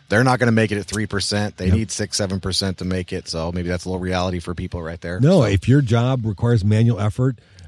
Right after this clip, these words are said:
Speaker 2: um, in the middle, like, for example, burly guys is always gonna need to be around, right? 'Cause
Speaker 1: Yeah.
Speaker 2: you can't outsource that kind of stuff. So Terrell's fine. Um, and the guys that work for him, if he can get good people, <laughs> you know,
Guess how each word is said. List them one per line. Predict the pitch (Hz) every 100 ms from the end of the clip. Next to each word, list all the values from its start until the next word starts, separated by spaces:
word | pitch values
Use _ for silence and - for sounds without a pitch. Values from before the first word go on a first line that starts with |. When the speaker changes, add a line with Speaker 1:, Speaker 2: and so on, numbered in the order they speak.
| _
Speaker 2:
um, | 110 101 98
in | 110
the | 107
middle, | 104 110 127 143 - _ _
like, | 120 107
for | 131
example, | 120 117 110
burly | 131 139 117
guys | 107 101
is | 85
always | 98 92
gonna | 82 85
need | 78
to | 76
be | 78
around, | 78 71 69
right? | 90 90
'Cause | 92
Speaker 1:
Yeah. | 98
Speaker 2:
you | 101
can't | 123 113
outsource | 101 107 110 101 -
that | 92
kind | - 85
of | 76
stuff. | 85 85
So | - 90
Terrell's | 80 104 101 95 -
fine. | 90 87 85 85 - - _ _
Um, | 104 92 90 85 76 -
and | 101
the | 104
guys | 110 101
that | 98
work | 101
for | - 98
him, | 95
if | 90
he | -
can | -
get | 85 92
good | 92 87
people, | - 127 - 135 - _
<laughs> | -
you | 151
know, | 139